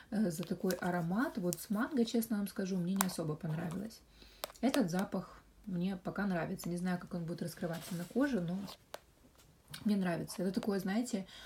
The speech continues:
очень термоядерное очищение. Я такое люблю. Я люблю скрабировать кожу до красноты.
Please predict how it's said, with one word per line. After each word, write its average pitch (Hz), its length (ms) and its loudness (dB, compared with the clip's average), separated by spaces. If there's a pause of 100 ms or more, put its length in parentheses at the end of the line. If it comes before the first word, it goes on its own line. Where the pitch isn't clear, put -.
(280)
очень 190 520 2 (140)
термоядерное 180 720 2
очищение. 170 640 -2
Я 185 120 0
такое 190 320 0
люблю. 170 300 2
Я 214 120 4
люблю 175 220 0
скрабировать 175 600 -2
кожу 175 320 -4
до 156 160 -4
красноты. 208 720 -2